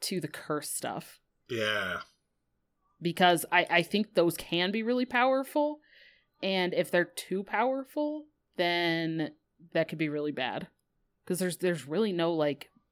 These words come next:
Speaker 1: playing around it or anything like that. So, yeah, you were right. The, the Warlock curse stuff is not very good, and I am glad. <laughs> I am glad
Speaker 2: I am
Speaker 1: it's
Speaker 2: glad
Speaker 1: not
Speaker 2: too.
Speaker 1: good. <laughs>
Speaker 2: I did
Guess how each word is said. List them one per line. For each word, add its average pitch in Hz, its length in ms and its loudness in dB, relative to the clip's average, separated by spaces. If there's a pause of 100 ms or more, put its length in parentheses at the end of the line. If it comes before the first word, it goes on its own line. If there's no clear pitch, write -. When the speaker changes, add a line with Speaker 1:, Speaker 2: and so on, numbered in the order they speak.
(100)
Speaker 1:
playing 160 300 -2
around 151 360 0
it 151 200 -2
or 147 120 -4
anything 156 340 -6
like 151 220 -12
that. 131 320 -6
So, 151 420 0 (1120)
yeah, 170 340 2 (260)
you 196 720 2
were 277 200 2
right. 285 380 2 (180)
The, 160 180 0 (240)
the 151 220 2 (340)
Warlock 214 840 2 (360)
curse 214 400 0 (260)
stuff 214 420 2
is 147 200 -2
not 160 240 0
very 208 260 2
good, 220 320 2 (100)
and 160 140 0
I 151 140 2
am 151 280 -4
glad. 151 520 4
<laughs> 294 460 2
I 277 420 8
am 220 280 4
glad 196 140 8
Speaker 2:
I 208 100 12
am 226 120 10
Speaker 1:
it's 175 80 4
Speaker 2:
glad 175 320 12
Speaker 1:
not 165 140 6
Speaker 2:
too. 185 200 10
Speaker 1:
good. - 160 8
<laughs> - 40 -4
Speaker 2:
I - 160 8
did 160 160 0